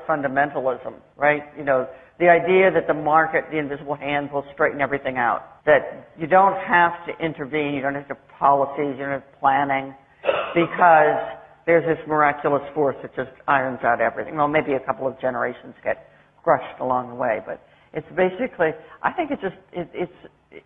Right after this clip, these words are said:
completely overlaps with the positive thinking ideology. You don't really have to do anything because there is this benevolent, invisible deity, the market, that will clear everything up. And I, I,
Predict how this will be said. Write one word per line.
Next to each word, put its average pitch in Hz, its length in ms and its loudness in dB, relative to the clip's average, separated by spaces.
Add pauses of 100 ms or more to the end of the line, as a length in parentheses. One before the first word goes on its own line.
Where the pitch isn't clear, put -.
(140)
completely 190 960 0
overlaps 165 720 2
with 143 140 -6
the - 60 -20
positive 139 520 -2
thinking 170 280 -12
ideology. 117 680 -6 (220)
You 160 80 -16
don't 180 260 2
really 180 240 -2
have 165 300 0
to 151 120 -12
do 143 180 -4
anything 131 400 -8
because 143 340 -6
there 143 160 4
is 139 80 -6
this 135 180 -14
benevolent, 165 640 4 (500)
invisible 147 440 -4
deity, 135 540 -4
the 139 60 -8
market, 151 480 0 (100)
that 123 140 -6
will 127 380 -4
clear 139 360 0 (160)
everything 131 360 -4
up. 160 380 -4 (340)
And 135 380 0 (120)
I, 127 120 4 (240)
I, 143 120 4